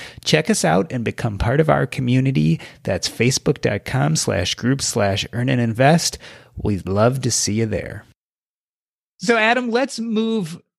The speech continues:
from talking about the mindset to being a little bit more practical and tactical.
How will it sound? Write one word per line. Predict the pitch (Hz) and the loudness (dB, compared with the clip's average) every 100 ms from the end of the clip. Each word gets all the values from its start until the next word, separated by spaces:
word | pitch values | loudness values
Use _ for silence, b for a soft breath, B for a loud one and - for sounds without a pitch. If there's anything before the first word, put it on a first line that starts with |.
| _ _ 208 | _ _ -16
from | 185 - 214 196 185 185 156 156 - _ _ _ _ _ | -16 -2 0 2 0 -2 -4 -8 -18 _ _ _ _ _
talking | - 214 190 214 | 0 0 2 0
about | 185 175 | 4 4
the | 180 | 2
mindset | 160 160 170 160 175 156 - | 2 2 2 2 2 0 0
to | 170 | -4
being | 160 190 233 | 0 2 2
a | 233 | 2
little | 196 180 | 4 4
bit | 175 - | 2 0
more | 175 165 156 | 0 2 0
practical | - 143 139 147 - 165 156 135 | -4 -8 -6 -8 -10 -10 -8 -10
and | 135 131 127 | -12 -12 -12
tactical. | - 123 120 - 139 123 113 104 | -14 -14 -14 -10 -10 -8 -10 -12